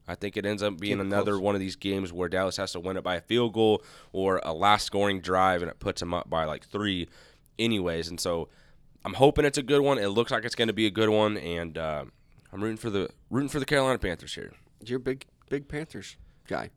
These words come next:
Speaker 1: I just, I like everything that's going on for 'em. I like their coach. I like <laughs> Joe Brady, the offensive coordinator. Sam Darnold hits his redemption season of, like, "Adam Gase is not here to fuck this up for me. Let's have some fun."
Speaker 2: Yeah, and this will be a,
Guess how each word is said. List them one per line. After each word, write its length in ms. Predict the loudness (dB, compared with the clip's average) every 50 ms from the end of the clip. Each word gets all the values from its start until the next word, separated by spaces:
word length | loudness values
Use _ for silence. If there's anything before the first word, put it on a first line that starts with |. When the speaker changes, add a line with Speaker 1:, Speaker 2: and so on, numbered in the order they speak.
| -14 -10
Speaker 1:
I 80 | -8 -6
just, 200 | -4 -4 -4 -4
I 80 | -4 -2
like 280 | 0 2 2 2 2
everything 260 | 0 -2 -2 -2 -6
that's 120 | -6 -6 -6
going 200 | -6 -4 -4 -2
on 160 | -2 -4 -4
for 160 | -4 -6 -8 -6
'em. 80 | -6
I 60 | -4
like 180 | -2 -2 -2 -2
their 100 | -4 -6 -6
coach. 360 | 0 2 4 4 4 2 0
I 40 | -2
like 160 | -4 -4 -2
<laughs> 60 | -2 0
Joe 140 | 2 2
Brady, 260 | 2 2 2 2 2 2
the 120 | 2 0
offensive 280 | 0 -2 -4 -10 -12 -4
coordinator. 540 | -2 0 0 2 2 2 2 2 2 0 -2 -6 -14 -20 _ -6
Sam 300 | -4 -2 0 0 0 2
Darnold 380 | 4 4 4 4 4 2 2 0
hits 220 | -4 -6 -6 -10 -12 _ -4
his 240 | 0 0 2 2 2
redemption 460 | 0 0 0 0 -2 -2 -6 -8 -6
season 320 | -4 -2 -2 -2 -2 -4
of, 100 | -4 -2
like, 160 | -4 -4 -4 -2
"Adam 220 | -2 0 0 0 -2
Gase 220 | -2 -2 -2 -4
is 100 | -4 -4
not 120 | -4 -4
here 120 | -4 -4 -4
to 60 | -4
fuck 220 | -4 -4 -6 -6 -6
this 160 | -8 -4 -2
up 160 | -2 -2 -2
for 160 | -2 -4 -4
me. 160 | -4 -4 -6 -8 -12 _ -20 -20 _ _ -6
Let's 160 | -6 -4 -2
have 140 | -2 -2 -2
some 140 | -4 -8 -10
fun." 220 | -12 -16 -18 -18 _ _ _ _ -20 -20 -16 -6
Speaker 2:
Yeah, 240 | 0 2 2 2 2
and 180 | 2 2 4 4
this 200 | 4 2 4 4
will 160 | 4 4 6
be 180 | 6 4 4 4
a, 320 | 4 4 2 2 0 -2